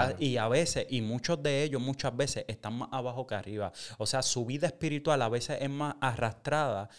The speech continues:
Speaker 2: que arriba. Y eso es bien irónico porque yo digo, ¿cómo, cómo hay personas así sabiendo
Speaker 1: Ya.
Speaker 2: su condición, sabiendo que están luchando con pecados desastrosos, sabiendo que su vida espiritual a veces está más abajo, está más en un diez por ciento que en un noventa,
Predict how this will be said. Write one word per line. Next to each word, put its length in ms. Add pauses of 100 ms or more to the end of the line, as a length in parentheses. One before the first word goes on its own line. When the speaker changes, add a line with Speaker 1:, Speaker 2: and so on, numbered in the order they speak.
(140)
Speaker 2:
que 100
arriba. 500 (360)
Y 120
eso 180
es 60
bien 240
irónico 500
porque 540
yo 120
digo, 240
¿cómo, 520
cómo 240
hay 80
personas 500
así 240
sabiendo 400
Speaker 1:
Ya. 140
Speaker 2:
su 160
condición, 840 (240)
sabiendo 480
que 60
están 240
luchando 400
con 160
pecados 480
desastrosos, 920 (260)
sabiendo 720
que 100
su 160
vida 240
espiritual 460
a 40
veces 260
está 140
más 220
abajo, 380
está 320
más 260
en 180
un 140
diez 140
por 200
ciento 480
que 120
en 80
un 180
noventa, 760